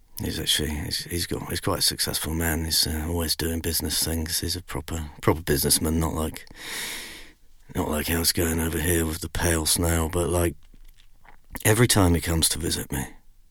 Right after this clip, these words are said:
he's managed to, he's got some new way of having optimized his life,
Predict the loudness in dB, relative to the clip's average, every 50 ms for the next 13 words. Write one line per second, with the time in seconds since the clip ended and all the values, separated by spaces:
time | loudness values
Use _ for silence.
0 | -18 -8 -2 2 2 4 4 4 4 2 2 2 2 2 2 2 0 2 0 0
1 | 0 -2 -4 -8 -14 -18 -20 -20 -20 _ _ -20 -20 -20 -20 -16 -8 -4 -2 0
2 | 0 0 0 4 4 6 6 6 6 6 6 6 6 6 6 6 4 4 2 2
3 | 2 -2 -6 -8 -12 -20 -20 -20 -20 -20 -20 -20 -20 -20 -20 -20 -20 -20 -20 -20
4 | _ _ -6 -2 0 2 2 2 2 2 0 2 0 -2 0 0 0 2 4 6
5 | 6 6 4 4 2 2 0 0 0 0 0 0 -2 -2 -4 -4 -6 -6 -8 -8